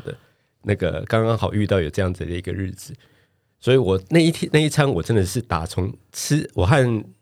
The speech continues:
总监吃的那一餐真的是打从内心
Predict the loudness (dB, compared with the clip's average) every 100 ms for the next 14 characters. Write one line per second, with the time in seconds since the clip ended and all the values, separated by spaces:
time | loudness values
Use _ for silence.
0 | _ _ -6 -4 0 0 0 2 2 4
1 | 2 0 0 -2 -2 -6 -8 -8 -2 2
2 | 2 -2 -4 -6